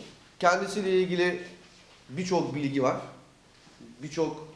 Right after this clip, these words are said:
kitap yazılmış. Biz de bunlardan sizler için derlediğimiz, biraz, e, magazinsel, biraz akademik bilgiler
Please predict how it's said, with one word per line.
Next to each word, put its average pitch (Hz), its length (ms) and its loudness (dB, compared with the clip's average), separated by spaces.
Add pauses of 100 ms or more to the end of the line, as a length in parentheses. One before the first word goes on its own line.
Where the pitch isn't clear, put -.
(320)
kitap 143 400 -2
yazılmış. 127 640 -4 (560)
Biz 185 200 -6
de 165 120 0
bunlardan 156 520 0 (400)
sizler 151 320 -6
için 147 300 -2
derlediğimiz, 127 720 -2 (180)
biraz, 180 540 2 (840)
e, 131 240 0
magazinsel, 143 840 2
biraz 151 440 4 (500)
akademik 156 560 0
bilgiler 127 440 2